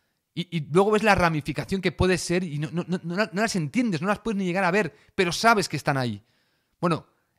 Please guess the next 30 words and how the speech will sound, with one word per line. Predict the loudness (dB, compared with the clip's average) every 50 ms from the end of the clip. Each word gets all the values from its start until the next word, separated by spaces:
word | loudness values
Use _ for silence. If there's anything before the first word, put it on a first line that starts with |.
| _ _
esto | 2 2 4 4 2 2
a |
estos | 2 2 0 -2
jugadores | 0 2 4 4 6 6 6 4 2 0
vedette, | -2 -2 2 4 4 6 4 4 0 -4 -6 _
a | -4 -4
estos | -2 -4 -4
señores, | -4 -2 0 2 2 4 4 2 0 -2 -6 -10 -16 _ _ _ _ _ _ _
las | 0 2 2 4
ramificaciones | 4 4 2 2 0 0 0 -2 -2 -2 -6 -4 -2 0 0 0 0 -2
estas | -2 -2 -2 -2 -2
les | -2 -4 -2 -2
importan | -4 -6 -4 2 2 2 2 2 -4 -4 -4 -4
tres | -4 -4 -4 -4 -4 -8 _ _ _
pitos. | _ -8 -8 -8 -4 -4 -4 -4 -4 -6 -8 -12 -12 _ _ _ _ _ _ _ _ _ _ _ _ _ _
Tres, | -6 -4 -4 -2 0
nadie | 2 2 4 4 4 2
les | 2 0 2
ha | 2 2
enseñado. | 2 2 -2 -2 0 0 0 2 2 4 4 4 2 0 -2 -2 -8 -16 _ _ _ _ _ _ _ _ _ _ _
Pues | 6 6 6 6
yo | 4 0 0
quiero | 0 2 2 2
jugadores | 0 0 0 2 4 4 4 2 0 -2 -4
que | -4 -2 0
lo | 0 0 0
entiendan, | -2 -4 -6 -8 -2 2 4 6 6 6 4 2 -2 -4 -4 -6
que | -6 -4
tengan | -2 -2 0 0 0 0 -2 -4
humanismo, | -4 -4 -4 -2 -4 -2 -2 -2 -2 -2 -2 -2 -2 -2 -2 -4